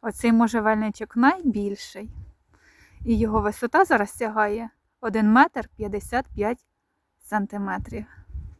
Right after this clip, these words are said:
Мої охоронці. Отакий вигляд вони в мене мають. Ростуть на вулиці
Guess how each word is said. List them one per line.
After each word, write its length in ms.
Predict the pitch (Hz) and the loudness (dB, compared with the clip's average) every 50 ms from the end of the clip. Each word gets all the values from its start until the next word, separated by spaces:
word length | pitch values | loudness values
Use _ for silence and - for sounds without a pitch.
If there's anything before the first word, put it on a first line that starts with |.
| _ _ _ _ - _ - - _ _ _ _ _ _ _ _ _ _ _ _ _ _ - | _ _ _ _ -20 _ -20 -20 _ _ _ _ _ _ _ _ _ _ _ _ _ _ -4
Мої 380 | 214 214 226 220 208 202 - | -2 0 0 2 0 0 -2
охоронці. 760 | - - - - 185 185 185 185 208 226 254 - - - 381 392 _ _ _ _ _ _ _ _ - - - - - - - - _ _ _ - - - - - - - - - - - - - - - | -4 -6 -6 -6 -4 -4 -2 0 2 2 2 2 0 -10 -10 -10 _ _ _ _ _ _ _ _ -16 -16 -16 -14 -14 -16 -18 -18 _ _ _ -18 -16 -16 -16 -16 -16 -14 -14 -12 -10 -8 -6 -6 -4 -2
Отакий 520 | 226 - - 196 - - 214 214 214 208 | -4 -2 -4 -6 -8 -2 0 0 0 2
вигляд 440 | 202 220 226 202 185 202 185 190 202 | 2 0 0 0 0 -2 -2 -4 -4
вони 280 | 196 190 196 196 196 190 | -8 -10 -8 -8 -8 -8
в 40 | |
мене 360 | 196 196 196 190 185 185 185 185 | -8 -8 -8 -8 -8 -8 -8 -8
мають. 540 | 185 180 180 185 185 185 185 _ - _ _ _ _ _ _ _ _ _ _ _ _ _ _ _ _ _ _ _ _ _ _ - | -8 -8 -8 -8 -8 -8 -10 _ -16 _ _ _ _ _ _ _ _ _ _ _ _ _ _ _ _ _ _ _ _ _ _ -14
Ростуть 680 | 220 202 208 - - - 190 185 - _ - - _ _ _ _ _ _ _ _ _ _ _ _ _ _ _ _ _ _ - - - - - - - - | -14 -12 -12 -12 -12 -8 -8 -8 -8 _ -20 -20 _ _ _ _ _ _ _ _ _ _ _ _ _ _ _ _ _ _ -12 -10 -10 -10 -10 -8 -6 -2
на 160 | 208 208 196 | 0 0 0
вулиці 640 | 190 196 196 190 190 180 185 _ - - 185 202 | -2 -2 -4 -2 -2 -4 -4 _ -12 -14 -14 -14